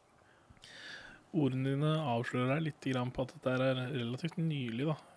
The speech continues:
i og med at du forhåpentligvis og kanskje, eh, har den derre,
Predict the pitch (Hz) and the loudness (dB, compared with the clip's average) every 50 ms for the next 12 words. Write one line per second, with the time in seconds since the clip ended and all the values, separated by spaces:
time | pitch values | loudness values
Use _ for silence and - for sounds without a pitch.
0 | - - 147 127 123 123 120 120 117 117 120 120 - - - - 123 - - 135 | -8 -6 -4 -4 -2 -4 -4 -6 -6 -4 2 4 4 4 6 4 2 4 4 4
1 | 123 120 113 - 123 120 - - 135 123 123 123 123 123 - - - - - - | 4 4 4 2 -2 -4 0 2 2 4 4 4 2 2 0 0 -2 -2 -2 -2
2 | - - - - - 131 127 - - 127 127 123 117 - - - - 117 113 113 | -2 -4 -4 -2 -2 -2 -2 0 0 0 0 0 -2 -2 -2 0 0 0 -2 -2
3 | - - - - - - 135 120 120 120 120 - - - - - - - - - | -4 -2 -2 -2 -2 -2 -4 -4 -4 -4 -6 -8 -12 -20 -20 -20 -20 -20 -20 -20
4 | - - - - - - - - 127 123 123 123 120 120 120 117 113 113 113 113 | -20 -20 -20 -20 -20 -10 -2 0 2 2 2 2 2 2 2 2 2 2 2 0
5 | 113 | 0